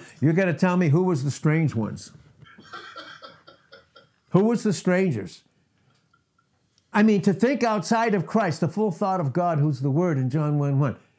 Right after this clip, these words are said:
What do we become? Strangers. And how do we act? Strange.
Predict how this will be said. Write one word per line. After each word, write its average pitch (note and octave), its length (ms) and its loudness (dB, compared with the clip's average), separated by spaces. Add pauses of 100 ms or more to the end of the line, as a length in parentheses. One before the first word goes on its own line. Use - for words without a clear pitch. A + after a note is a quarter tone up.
(100)
What F#3 80 0
do G#3 100 2
we F#3+ 140 2
become? D#3 480 -2 (640)
Strangers. E3+ 680 -4 (140)
And D#3 100 2
how D#3+ 140 2
do E3 80 0
we E3+ 180 2
act? C3+ 240 -4
Strange. E3 600 -2